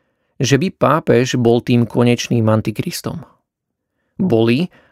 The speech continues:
a vždy aj naďalej budú, podobne ako je to napísané v prvom liste Jána dva osemnásť, mnohí falošní proroci,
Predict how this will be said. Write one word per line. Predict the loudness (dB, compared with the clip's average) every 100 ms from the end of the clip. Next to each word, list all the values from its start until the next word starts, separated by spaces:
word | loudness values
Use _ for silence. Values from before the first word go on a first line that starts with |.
| -6
a |
vždy | -6 -2 -2 0
aj | 0
naďalej | 2 2 2 2 0
budú, | 2 2 2 0 -4 -12 _ _ _ _ _ _
podobne | 0 2 2 0
ako | 0 2
je | 0 2
to | 2
napísané | 2 0 -2 0 0 0 0 -4 _
v | _
prvom | -2 2 2 2
liste | -2 0 0
Jána | 2 2 2 2 0 -4 _ _
dva | -2 2 2 2
osemnásť, | 0 0 2 0 -2 -8 -16 _ _ _ _ 0
mnohí | 2 4 2 0
falošní | -2 0 0 2 -2 -2 0
proroci, | 2 2 2 0 -4 -8 -10